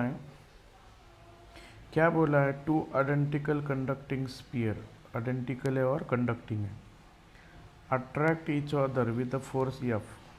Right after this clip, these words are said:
D distance apart पे, D distance apart,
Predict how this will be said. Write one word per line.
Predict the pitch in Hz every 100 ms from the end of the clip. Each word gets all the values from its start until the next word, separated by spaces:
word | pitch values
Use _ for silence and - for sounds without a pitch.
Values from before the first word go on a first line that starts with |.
| - - - - - - - - - - - -
D | 127 156 160
distance | 147 - 143 143 - - - -
apart | 127 123 117 -
पे, | 113 104 113 - - -
D | 123
distance | 120 113 - 135 165 - - - - - -
apart, | - 120 107 -